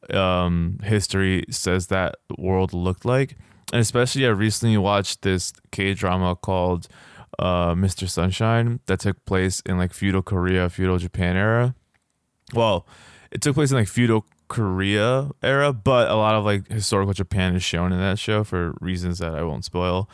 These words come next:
Uh, everyone should go to watch that show. Um, but I'm even more into, like, feudal era stuff now. So this being set in, like, prime time feudal era against the Mongols in ancient Japan, like, I really would like to observe the game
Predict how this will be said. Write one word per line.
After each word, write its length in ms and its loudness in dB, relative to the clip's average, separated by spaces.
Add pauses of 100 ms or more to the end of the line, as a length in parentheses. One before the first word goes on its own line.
(480)
Uh, 60 -2
everyone 240 0
should 100 -4
go 60 -2
to 60 -2
watch 200 -2
that 140 -6
show. 360 -4 (380)
Um, 500 -2 (140)
but 420 4
I'm 220 2
even 340 4
more 440 2
into, 500 0
like, 160 -2
feudal 400 -2
era 320 0
stuff 600 -6
now. 540 -6
So 380 -2
this 260 -2
being 200 0
set 280 0
in, 140 0
like, 180 -2
prime 340 0
time 280 -2
feudal 300 -2
era 260 0
against 320 -4
the 60 -6
Mongols 600 -2 (360)
in 120 -2
ancient 320 0
Japan, 560 -2
like, 360 -4 (100)
I 120 0
really 600 0
would 140 -2
like 220 -4
to 140 -4
observe 400 -2
the 80 -8
game 400 -2